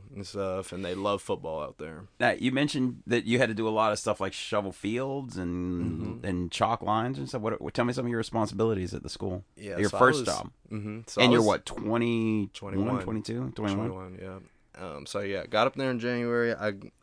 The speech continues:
Speaker 1: I was the equipment liaison and defensive backs coach, so that meant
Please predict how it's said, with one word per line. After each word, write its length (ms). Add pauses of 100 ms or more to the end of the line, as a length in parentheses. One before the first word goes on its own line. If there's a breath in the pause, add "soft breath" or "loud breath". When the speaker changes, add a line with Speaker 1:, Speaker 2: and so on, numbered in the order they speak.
Speaker 1:
I 100
was 180
the 120
equipment 560
liaison 580
and 140
defensive 400
backs 260
coach, 380
so 360 (460 loud breath)
that 240
meant 420